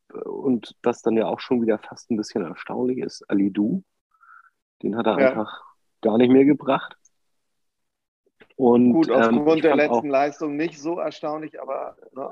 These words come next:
Speaker 1: Nee,
Speaker 2: Ja.
Speaker 1: aber, aber, äh, ich sag mal,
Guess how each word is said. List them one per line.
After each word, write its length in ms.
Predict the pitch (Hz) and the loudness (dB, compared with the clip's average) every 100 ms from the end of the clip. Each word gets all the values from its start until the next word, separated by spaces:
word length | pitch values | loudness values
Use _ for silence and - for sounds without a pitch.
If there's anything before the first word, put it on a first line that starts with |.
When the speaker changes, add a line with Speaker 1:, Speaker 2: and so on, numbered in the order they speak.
| - | -6
Speaker 1:
Nee, 440 | 165 180 180 196 | 4 8 8 8
Speaker 2:
Ja. 120 | 214 | 6
Speaker 1:
aber, 300 | 156 151 139 - | 4 4 2 0
aber, 440 | - 147 147 127 | 2 4 4 0
äh, 680 | 110 71 104 131 135 98 135 | -4 -12 -10 -6 -6 -6 -6
ich 60 | |
sag 120 | 139 | -2
mal, 100 | 143 | -2